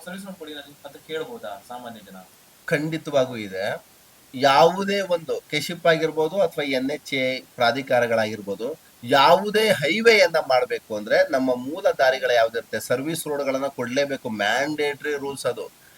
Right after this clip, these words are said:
Speaker 2: ಸರ್ವಿಸ್ ರೋಡ್ಗಳನ್ನ ಹೊರತುಪಡಿಸಿ ಏನಾದ್ರು ನೀವು ಹೈವೇಯನ್ನ ಮಾಡಿದ್ರೆ ಹೈವೇ ಅದು ಇಲ್ಲಿಗಲ್ ಆಗುತ್ತೆ,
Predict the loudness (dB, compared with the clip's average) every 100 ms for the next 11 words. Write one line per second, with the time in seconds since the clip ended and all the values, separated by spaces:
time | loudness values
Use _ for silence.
0 | -20 -14 0 4 4 2 -2 -2 -2 0
1 | 6 8 8 4 4 2 2 0 0 2
2 | 0 0 0 4 4 2 0 2 2 2
3 | 2 2 2 2 2 2 0 2 -2 0
4 | 2 2 -2 _ -6 -6 -10 -10 -10 -8
5 | -8 -8 -12 -14 _